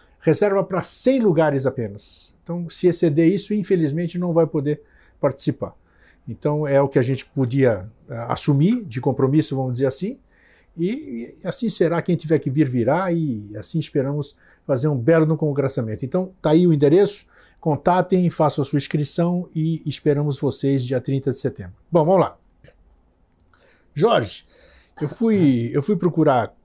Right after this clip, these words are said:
quando, quando o tema se apresenta, a primeira coisa que eu faço, eu vou confessar um negócio aqui pra vocês hoje. A primeira coisa que eu faço é buscar referências pra eu,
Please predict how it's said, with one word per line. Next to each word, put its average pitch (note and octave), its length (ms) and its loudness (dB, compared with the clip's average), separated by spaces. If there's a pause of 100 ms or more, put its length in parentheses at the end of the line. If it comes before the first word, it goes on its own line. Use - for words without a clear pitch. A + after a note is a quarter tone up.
quando, A#3 380 2
quando A3 280 2
o C#3 80 0
tema C3+ 280 0
se - 100 -4
apresenta, A#2+ 580 -2 (460)
a C3 80 -6
primeira A#3 340 4
coisa F#3+ 240 2
que D#3+ 60 0
eu D3+ 80 4
faço, - 500 -6 (480)
eu D#3+ 60 -12
vou F#3 140 -6
confessar F#3+ 400 -2
um G3 40 -4
negócio E3+ 360 -2
aqui D#3+ 100 -6
pra E3+ 120 -6
vocês D#3 380 -8
hoje. A#2+ 200 -12 (800)
A - 40 -20
primeira A3 240 2
coisa A3 180 0
que G#3 60 4
eu E3+ 60 6
faço G3+ 380 0
é G3 60 2
buscar F3 400 -2
referências D3+ 720 -2
pra C3+ 140 -4
eu, A2+ 340 -6